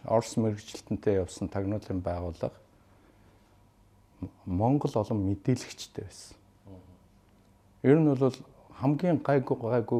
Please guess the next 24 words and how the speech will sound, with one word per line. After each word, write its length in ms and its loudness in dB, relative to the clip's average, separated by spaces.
гэж 160 -6
байгаа 160 -2
манаас 240 -6
ихэдний 480 -6
олон 240 0
төлөөлөл 560 -4
Оросын 440 -4
тэр 240 -4
Мо-, 200 -6
Монгол 480 -4
тагнуул 320 -4
байгууллагаар 480 -4
дамжаад 480 -6
тэдний 320 -6
мэдээлэгчд 720 -10
болсон 320 -18
байсан. 280 -20
Энэ 240 6
бол 400 2
ганц 320 -2
Монгол 320 -2
улсын 320 -4
үзэгдэл 400 -12
биш. 240 -18